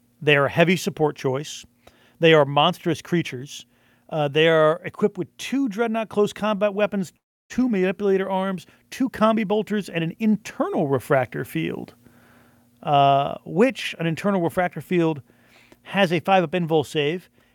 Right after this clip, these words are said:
and should the model lose its last wound, then all models within D six strength,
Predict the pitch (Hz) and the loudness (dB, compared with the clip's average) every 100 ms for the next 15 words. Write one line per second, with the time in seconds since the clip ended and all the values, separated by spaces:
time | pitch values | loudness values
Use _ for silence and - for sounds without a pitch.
0 | _ 220 214 202 175 165 165 160 156 160 | _ 0 2 0 -4 -4 0 0 0 -2
1 | 156 156 156 143 - 170 196 190 160 160 | -4 -4 -2 -2 -2 -4 -4 -2 0 2
2 | 160 156 151 - 151 139 151 139 151 - | 4 2 0 -4 -6 -6 -6 -6 -6 -8
3 | - 156 139 | -6 -4 -4